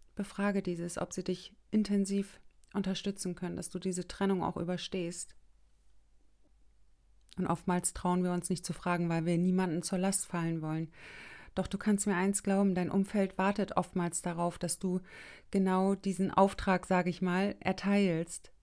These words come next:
dass du um Hilfe bittest, dass du fragst, „Könnt ihr mich unterstützen?“ Weil nichts ist so wertvoll wie ein Umfeld,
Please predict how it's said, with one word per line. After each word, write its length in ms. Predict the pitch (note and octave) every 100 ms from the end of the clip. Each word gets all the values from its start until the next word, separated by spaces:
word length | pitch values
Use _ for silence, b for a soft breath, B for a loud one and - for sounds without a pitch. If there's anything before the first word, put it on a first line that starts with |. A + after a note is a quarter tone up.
| -
dass 260 | G#3 G#3
du 240 | - G#3 E3+
um 260 | - F#3
Hilfe 340 | E3+ F3+ F3+ F3
bittest, 420 | F3 F3 F3 -
dass 200 | G3+ -
du 80 | G#3+
fragst, 520 | - F3+ E3+ - - B B B -
„Könnt 240 | - G#3+ A3
ihr 60 |
mich 160 | G3 F3+
unterstützen?“ 840 | F#3 F#3 - A3 G#3 - E3 E3 - - - _ _ _ - - - - _ _ - -
Weil 340 | F#3 F3+ - - - - - - - - - - -
nichts 340 | G#3 G#3 -
ist 220 | - G#3 -
so 320 | G3+ F#3+ F3
wertvoll 560 | G#3+ B3 - F#3+ F#3
wie 100 | F#3
ein 140 | F#3 -
Umfeld, 560 | A3+ A#3 - G3+ A#3